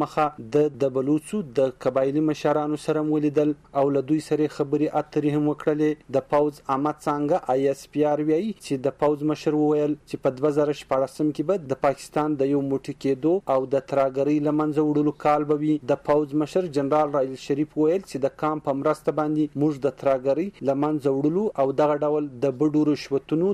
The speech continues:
د جنایاتو د مخنیوي لپاره به بشپړ رول لوبوو، چې موږ به په هیواد کې سوله راولو او انصاف به پلوي کوو. د بلوچستان اعلی وزیر سردار ثناءالله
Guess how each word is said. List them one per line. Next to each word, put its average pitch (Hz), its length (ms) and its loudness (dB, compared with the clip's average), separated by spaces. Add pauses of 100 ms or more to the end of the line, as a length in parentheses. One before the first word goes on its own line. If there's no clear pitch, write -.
د 127 160 0
جنایاتو 139 600 -2
د 139 140 2
مخنیوي 139 420 -2
لپاره 151 460 2
به 151 80 0 (260)
بشپړ 151 380 0 (160)
رول 151 240 2
لوبوو، 151 420 2 (440)
چې - 60 -8 (100)
موږ 151 180 2
به 151 60 2 (120)
په 131 40 0 (100)
هیواد 147 340 0
کې 131 120 -4 (100)
سوله 151 260 2
راولو 151 380 -2 (240)
او - 20 2 (160)
انصاف 147 480 0
به 151 240 0
پلوي 135 400 0
کوو. 143 240 2 (420)
د 135 220 2
بلوچستان 147 500 -2 (140)
اعلی 147 260 0
وزیر 151 320 -4 (280)
سردار 143 440 0
ثناءالله 135 440 0